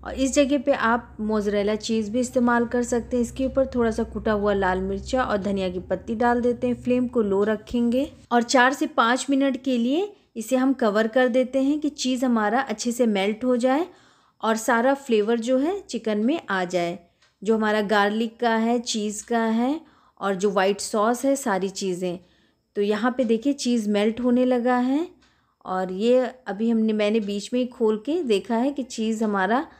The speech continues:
धीरे धीरे मेल्ट हो रहा है। तो ये finally इसे पाँच मिनट हो गए हैं और बहुत ज़बरदस्त हमारा चीज़ी गार्लिक चिकन बनके तैयार है। बहुत ही टेस्टी, बहुत ही ज़बरदस्त बनके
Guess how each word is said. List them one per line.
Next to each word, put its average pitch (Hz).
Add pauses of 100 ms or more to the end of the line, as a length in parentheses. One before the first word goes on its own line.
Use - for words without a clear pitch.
(280)
धीरे 208
धीरे 220
मेल्ट 196
हो 226
रहा 254
है। 269 (440)
तो 185
ये 190
finally 214 (280)
इसे 277 (440)
पाँच 190
मिनट 220
हो 208
गए 240
हैं 262 (420)
और 180 (100)
बहुत 233
ज़बरदस्त 208
हमारा 220 (360)
चीज़ी 254 (100)
गार्लिक 196
चिकन 233
बनके 214
तैयार 190
है। 240 (500)
बहुत 233
ही 294
टेस्टी, 233
बहुत 233
ही 247
ज़बरदस्त 202
बनके 220